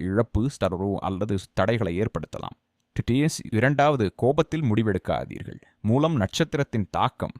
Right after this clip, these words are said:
சில சமயங்களில் ஆக்ரோஷத்தை அதிகரிக்கக்கூடும். எனினும் அத்தகைய சூழ்நிலையில்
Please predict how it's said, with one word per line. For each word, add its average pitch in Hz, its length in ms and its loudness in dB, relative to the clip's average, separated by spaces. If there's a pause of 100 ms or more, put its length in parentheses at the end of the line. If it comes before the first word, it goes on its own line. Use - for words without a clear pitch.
சில 98 220 -4
சமயங்களில் 113 580 -2
ஆக்ரோஷத்தை 135 560 0
அதிகரிக்கக்கூடும். 127 840 -2 (680)
எனினும் 156 360 2
அத்தகைய 185 420 2
சூழ்நிலையில் 92 600 -2